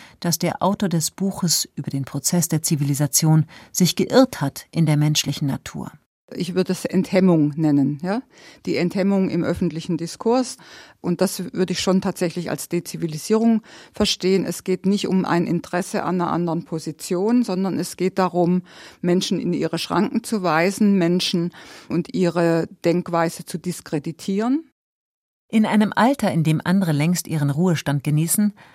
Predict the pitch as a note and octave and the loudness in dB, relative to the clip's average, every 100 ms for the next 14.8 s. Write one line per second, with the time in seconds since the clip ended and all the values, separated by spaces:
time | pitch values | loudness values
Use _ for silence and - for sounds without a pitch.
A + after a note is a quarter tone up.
0 | - - F#3 G#3+ B3 A#3+ G#3+ E3+ E3+ D#3+ | -12 2 4 4 4 2 4 4 2 0
1 | C#3+ D3+ F#3 G#3 - - - D3+ D#3+ - | -2 0 2 0 -2 -6 -2 0 0 0
2 | D#3 D3+ C#3 - - D#3+ D3+ F3 F3 - | -2 0 -2 -8 -4 0 2 0 0 0
3 | F3 - - - - - F3+ E3+ B3 A#3+ | 0 -2 -16 -20 -10 2 4 6 4 2
4 | G#3 F#3+ D#3+ - F#3+ G3 - F#3 E3+ E3 | 0 0 -2 0 2 0 0 -2 0 -4
5 | - G3 G3+ D#3+ - - D#3+ D#3 D3 D3 | 0 0 0 -2 -4 -6 -2 2 2 2
6 | D3+ - - - - - _ _ _ _ | 0 -4 -6 -8 -12 -14 _ _ _ _
7 | _ _ _ _ _ _ - D#3+ F#3+ E3 | _ _ _ _ _ _ 0 2 2 4
8 | E3+ - F3+ - F3 - F3+ F3+ - G3+ | 4 4 0 0 -2 0 0 2 2 2
9 | F3+ C#3 B2 - - - C#3+ _ _ _ | 2 0 -2 -4 -6 -6 -12 _ _ _
10 | _ _ _ _ _ _ - F#3+ G3 - | _ _ _ _ _ _ 0 0 2 0
11 | G#3 - F3+ E3 - E3 G3 A3 - F3+ | 0 0 0 0 0 0 2 0 -2 -6
12 | - E3 E3+ D#3 - - F#3+ G#3 F#3+ - | -2 2 4 2 0 0 2 2 0 0
13 | - D3 D3+ - D#3+ D3 D3 E3 F3 D#3 | 0 0 0 -4 -4 -2 0 -2 -2 -4
14 | - - - D#3+ C#3 B2 - C3 | -6 -4 -2 -2 -4 -6 -4 -4